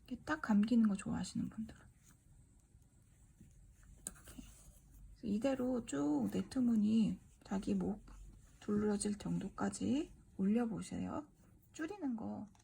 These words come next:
이제 알려드릴게요. 자, 이제 여기 너은 부분부터 네트 일자로 쭉 뜨셨잖아요. 제가 한 사십 센티미터면 적당하다고, 목에 감긴다고 말씀드렸죠.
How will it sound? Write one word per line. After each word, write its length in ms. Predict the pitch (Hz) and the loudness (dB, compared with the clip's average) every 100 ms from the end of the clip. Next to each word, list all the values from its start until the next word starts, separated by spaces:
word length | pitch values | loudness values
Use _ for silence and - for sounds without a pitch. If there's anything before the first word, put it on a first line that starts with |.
| _ _ - | _ _ -20
이제 140 | - 190 | -20 -16
알려드릴게요. 720 | 180 196 - - _ - 285 _ _ _ _ _ _ _ _ _ _ _ _ _ - - - - - - - - - - - - - | -14 -14 -16 -20 _ -18 -18 _ _ _ _ _ _ _ _ _ _ _ _ _ -20 -20 -20 -20 -20 -20 -20 -20 -20 -20 -20 -20 -16
자, 120 | - 202 | -8 -6
이제 460 | 196 233 247 247 | -6 -4 -2 -2
여기 720 | 208 208 247 240 240 240 240 226 | -2 -4 -4 -4 -4 -2 -2 -2
너은 380 | 196 240 262 | -2 0 0
부분부터 800 | 247 240 254 233 226 - 220 214 | 0 -2 2 2 0 -6 -4 -2
네트 680 | 208 175 - - 247 240 240 | 0 -2 -4 -6 -2 0 -2
일자로 460 | 247 294 311 285 269 | -4 -2 0 0 -2
쭉 560 | 294 294 294 277 285 - | -2 0 0 0 -2 -4
뜨셨잖아요. 840 | 285 294 302 254 226 202 240 285 180 - - - - - - - - - | -8 -6 -4 -2 0 0 0 -2 -4 -10 -18 -20 -20 -20 -20 -20 -20 -14
제가 260 | - 208 214 | -6 -2 2
한 140 | 214 | 2
사십 320 | 220 320 330 - | 0 -4 -4 -6
센티미터면 580 | 381 359 - 294 262 | -8 -8 0 2 2
적당하다고, 920 | 254 185 - 202 226 233 226 202 190 202 | 0 -4 -2 0 0 0 -4 -2 -4 -2
목에 280 | 160 185 | -4 -4
감긴다고 880 | 190 180 165 208 208 196 180 170 185 | -4 -4 -2 0 0 0 -4 -4 -4
말씀드렸죠. 920 | 143 165 180 165 143 131 - 180 190 | -4 -4 -6 -8 -8 -10 -6 -4 -4